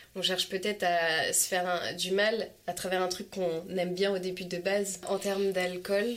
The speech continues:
moi, je sais que c'est la chose dont j'ai le plus de mal.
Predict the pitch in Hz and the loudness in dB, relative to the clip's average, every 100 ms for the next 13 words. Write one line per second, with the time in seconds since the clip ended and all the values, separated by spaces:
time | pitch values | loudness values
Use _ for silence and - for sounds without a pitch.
0 | - - - 196 196 190 180 202 - - | -6 -20 -8 0 2 2 0 0 -2 -4
1 | 180 170 170 165 165 160 160 160 - 180 | -4 -6 -4 -4 -4 -6 -6 -4 -4 -4
2 | 170 165 160 160 151 139 139 147 156 196 | -6 -8 -6 -6 -6 -8 -8 -10 -8 -4
3 | 185 175 170 190 240 | -4 -2 2 2 2